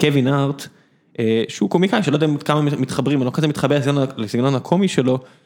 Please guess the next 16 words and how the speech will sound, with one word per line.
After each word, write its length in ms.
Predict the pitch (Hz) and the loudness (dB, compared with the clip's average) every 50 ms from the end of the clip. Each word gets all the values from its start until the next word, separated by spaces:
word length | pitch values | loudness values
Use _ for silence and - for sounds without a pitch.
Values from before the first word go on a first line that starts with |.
| _ _ _ - | _ _ _ 0
אבל 120 | 110 117 | 2 2
הוא 80 | 117 110 | 4 4
דיבר 320 | 117 107 127 131 135 143 | 4 4 2 2 2 2
על 160 | 139 131 127 | 2 2 2
ה-, 300 | 123 117 113 117 113 113 | 2 0 0 0 0 0
הוא 80 | 101 107 | -2 -2
עושה 140 | - - 135 | 0 0 0
ניט-, 260 | 123 - - - 110 | -2 -2 -4 -8 -8
תאונת 380 | 104 101 - 120 113 120 127 | -8 -4 -2 0 0 0 0
דרכים 220 | 117 117 - 127 113 | 0 -2 -2 0 0
מאוד 140 | 107 110 113 | 0 2 2
מאוד 160 | 110 98 - | 0 -2 -4
קשה. 200 | - - - 95 - - _ _ _ _ _ - | -6 -8 -8 -8 -10 -12 _ _ _ _ _ -4
הלך 220 | 110 135 135 - | -4 -2 0 0
לו 60 | 143 | 0
הגב, 300 | 127 117 120 113 104 - | 0 0 0 -2 -2 -4